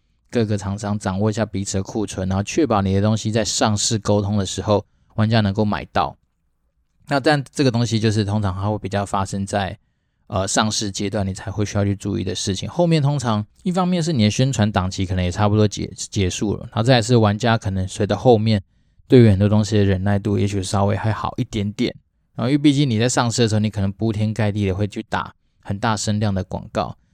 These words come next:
那当然那时候如果说玩家当下没办法买到，那当然就会影响到他们的感，感官，然后甚至是那个热度一过，也许真的就会有影响。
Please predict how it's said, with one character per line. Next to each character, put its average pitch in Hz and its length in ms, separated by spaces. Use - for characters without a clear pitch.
那 123 80
当 123 100
然 123 80
那 123 140
时 127 80
候 117 60
如 110 180
果 107 140
说 110 100
玩 101 180
家 104 160
当 113 240
下 120 160
没 101 140
办 104 140
法 - 20
买 98 220
到， 101 160
那 101 120
当 98 140
然 95 80
就 104 120
会 95 100
影 95 80
响 95 120
到 95 140
他 95 80
们 95 80
的 92 80
感， - 220
感 92 220
官， 98 220
然 110 100
后 - 40
甚 120 120
至 117 140
是 120 140
那 117 80
个 113 80
热 120 160
度 110 120
一 98 60
过， 104 260
也 92 140
许 98 160
真 98 160
的 98 80
就 92 140
会 101 80
有 98 100
影 87 180
响。 - 220